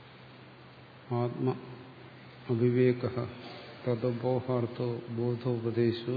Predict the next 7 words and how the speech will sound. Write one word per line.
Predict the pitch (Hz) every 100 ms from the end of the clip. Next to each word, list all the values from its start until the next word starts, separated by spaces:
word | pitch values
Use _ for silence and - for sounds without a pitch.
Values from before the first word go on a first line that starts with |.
| 131
ബോധാത്മന. | 120 113 113 113 - 104 104 - - - - - - - - -
തത്ര | 123 131
ച | 120 113 98 107 - - - -
ബോധാബോധൗ | 117 117 117 117 113 110 113 104 104 113 165 - - - - - - - - - - -
സമഞ്ജസൗ | - 123 117 113 113 - 127 127 147 - - - - - - - 143 123
അന്യനിമിത്തത്വാദ് | 120 127 117 113 113 110 117 113 - 113 120 113 110
ഉദകേ | 107 113 -